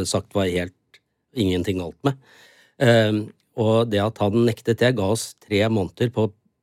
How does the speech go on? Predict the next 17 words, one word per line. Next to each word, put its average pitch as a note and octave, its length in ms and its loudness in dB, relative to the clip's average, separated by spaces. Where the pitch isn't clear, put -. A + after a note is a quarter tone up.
finne G2 240 0
ut - 80 -6
i B2 80 0
hvert F2+ 160 -4
fall G#2+ 160 2
hva, G#2 220 0
hva G2 200 -2
kan G2+ 300 -2
fyren F#2+ 240 0
finne F2 240 -2
på. G#2 140 2
Eh, A2+ 500 2
den A#2+ 340 2
dagen A2+ 460 0
han G#2+ 220 0
gjorde G#2+ 200 2
kupp, - 220 -2